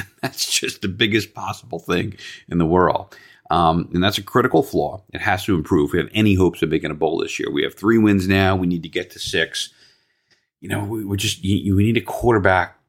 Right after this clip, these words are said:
to help us. You know, you know, seven completions for forty-six yards. It's not gonna get it done, right?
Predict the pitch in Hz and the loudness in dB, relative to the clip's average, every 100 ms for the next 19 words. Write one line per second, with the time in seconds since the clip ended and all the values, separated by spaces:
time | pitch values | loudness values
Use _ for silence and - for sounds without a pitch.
0 | - 95 98 90 - - - - 90 90 | -10 -2 0 0 -4 -10 -12 -6 -2 0
1 | 90 90 87 90 - 107 117 101 98 110 | 0 -4 -6 -4 0 0 0 -2 -4 -2
2 | 98 - - 90 104 98 104 - - 98 | -2 -4 -8 -2 0 2 2 0 0 2
3 | 92 92 85 - - - 87 85 85 80 | 2 0 -4 -8 -8 -2 0 0 -4 -6
4 | 80 76 78 76 - _ 78 85 | -6 -6 -6 -6 -12 _ -4 -4